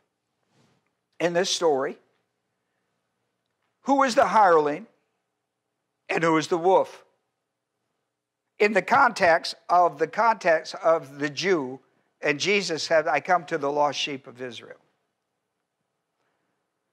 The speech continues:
The wolf in context of Israel would be Rome, right? They're known as the wolf.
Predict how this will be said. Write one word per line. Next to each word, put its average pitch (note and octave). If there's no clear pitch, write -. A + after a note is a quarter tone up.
The F3
wolf G#3+
in F3
context G#3+
of D3
Israel D#3+
would E3
be F#3+
Rome, E3
right? D#3+
They're F3+
known G3
as D#3
the G3
wolf. F#3